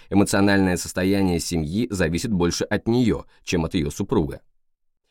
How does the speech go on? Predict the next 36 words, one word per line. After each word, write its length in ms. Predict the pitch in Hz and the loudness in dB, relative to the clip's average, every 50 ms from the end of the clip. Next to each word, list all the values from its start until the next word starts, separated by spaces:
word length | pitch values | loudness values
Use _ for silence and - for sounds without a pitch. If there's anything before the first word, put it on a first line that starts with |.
| _ _ _ _ _ _ _ _ _ _ | _ _ _ _ _ _ _ _ _ _
Пример 440 | - 127 131 131 131 143 160 170 | 4 6 6 6 6 6 6 6
номер 260 | 139 135 131 127 123 113 | 6 6 6 6 4 4
два. 320 | 95 82 73 69 - - _ _ _ _ _ - | 2 0 -2 -4 -8 -14 _ _ _ _ _ 0
Муж 420 | 110 117 123 139 151 143 - - - _ - | 2 4 6 6 6 4 2 -2 -8 _ -8
с 120 | 98 92 | -6 -4
два 260 | 95 107 110 104 87 | 0 0 2 2 2
нет, 320 | 85 85 90 107 - - - - - | 2 2 0 0 -2 -4 -8 -2 2
много 400 | 101 101 98 95 101 107 107 110 | 4 6 6 6 4 4 2 2
и 20 | 95 | 0
активно 420 | 87 - - - 92 82 80 87 | 0 -2 -2 -4 -2 -2 0 0
работает. 580 | 92 104 117 120 101 - - 73 71 - - _ _ _ _ _ _ _ | 0 0 2 2 0 0 -2 -6 -14 -16 -18 _ _ _ _ _ _ _
Дома 400 | - 95 92 120 139 151 147 131 | -4 0 4 4 6 8 8 8
он 160 | 107 98 98 92 | 6 6 6 4
видит 260 | 98 117 120 - - | 4 2 2 0 0
уставшую 600 | - 98 - - - 104 98 - - - 95 87 | -2 -4 -4 -2 0 0 0 0 -2 -2 0 0
жену, 320 | 78 80 90 85 92 107 - | 0 0 2 2 2 2 0
которая 360 | 123 110 - 107 95 85 78 | -2 -4 -2 0 0 0 0
тоже 300 | - 113 113 101 82 85 | 0 0 0 0 0 -2
пришла 400 | - 87 87 82 - 90 87 78 | -2 -4 -4 -4 -2 -2 -4 -2
с 80 | - | -2
работы 540 | - 78 78 76 90 117 - - 78 67 - - - - | -2 -2 0 0 0 0 0 0 -2 -4 -6 -10 -4 0
и 80 | 95 | 0
у 80 | 95 92 | 2 2
которой 340 | - 101 - 120 104 107 107 | 2 0 0 2 2 4 4
нет 260 | 113 120 110 - - | 2 2 0 -2 -4
сил 240 | - - 98 107 107 | -2 -2 -2 0 0
приготовить 580 | - - 101 90 80 - 90 85 85 - - | -2 0 0 0 0 0 -2 -2 -2 -2 -2
ему 180 | 87 85 85 82 | 0 2 2 2
еду 360 | 80 76 76 73 73 92 - | 2 0 -2 0 0 0 0
и 140 | - 107 87 | 0 -2 -4
проявить 440 | - 87 85 80 78 76 80 78 - | -2 -2 -2 0 0 -2 -4 -4 -4
к 80 | - | -2
нему 180 | 87 80 78 76 | -2 0 0 0
ласку 380 | 76 76 71 71 - - 92 | 0 0 -2 -4 -6 -6 -6
и 100 | - - | -6 -4
заботу. 540 | 90 82 98 101 101 90 78 - - - - | -4 -2 -2 0 0 0 -2 -4 -6 -10 -18